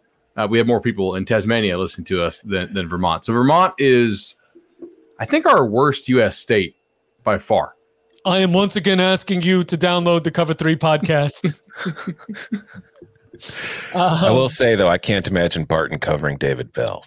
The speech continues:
Speaker 3: So, Purdue.
Speaker 1: Can you imagine Vanderbilt steal-, stealing Villanova's logo? We,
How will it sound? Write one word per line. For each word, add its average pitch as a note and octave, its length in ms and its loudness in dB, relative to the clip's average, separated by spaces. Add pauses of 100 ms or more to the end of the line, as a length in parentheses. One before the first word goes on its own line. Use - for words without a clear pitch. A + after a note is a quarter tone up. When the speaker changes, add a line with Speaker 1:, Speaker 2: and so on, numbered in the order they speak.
Speaker 3:
So, E2+ 440 2 (160)
Purdue. - 340 -10 (960)
Speaker 1:
Can C#3 140 4
you C#3+ 60 4
imagine C#3 300 2
Vanderbilt A#2 400 2
steal-, A#2 340 -2
stealing B2 380 2
Villanova's A2 440 2
logo? G2+ 360 0 (2750)
We, D3+ 120 2